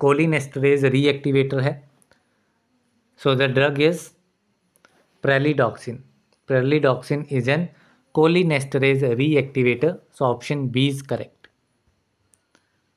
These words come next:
नेक्स्ट क्वेश्चन है, which of the following drug inhibits the acetylcholine synthesis? इनमें से कौन सा ड्रग एसिटाइल कोलिन सिंथेसिस को इनहिबिट करेगा? So the drug is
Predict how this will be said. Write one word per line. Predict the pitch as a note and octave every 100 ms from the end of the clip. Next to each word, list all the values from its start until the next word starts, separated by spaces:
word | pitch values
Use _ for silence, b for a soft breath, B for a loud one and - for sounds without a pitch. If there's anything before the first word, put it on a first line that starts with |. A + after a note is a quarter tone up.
| _ _ _ _ _ _ _ _ -
नेक्स्ट | C#3 C#3+ -
क्वेश्चन | F#3 - F3+
है, | E3+ G3 _ D#3
which | E3+ F#3+
of |
the | F#3+
following | - D3+ D3 D3 B2+
drug | C3 C3+ C#3
inhibits | D3 C#3+ C#3+ D3 C#3 -
the | D#3+ -
acetylcholine | D3 C#3+ D#3 D3+ D#3 D#3 C3 B2 C3 C#3 - C#3+
synthesis? | C3 C3 A2+ A#2 G#2+ _ b b b
इनमें | D3 D3+ D#3+
से | C#3+ F3
कौन | - D#3 D#3+
सा | C#3+ D#3
ड्रग | A#2+ B2+ C#3 C#3 b b b b -
एसिटाइल | D#3+ D#3 E3+ F3 F3+
कोलिन | F3 D3 C#3+ D#3
सिंथेसिस | D#3 C#3+ C3+ C3+ D3+ C#3
को | - E3+ -
इनहिबिट | C#3+ C3+ C#3 C3+ C3+
करेगा? | B2+ B2 B2+ C3+ - _ _ _ _ _ _ _ _ _ _ _ _ _ _ _
So | C#3
the | C3+
drug | A#2+ C3 C3+
is | D3 D#3+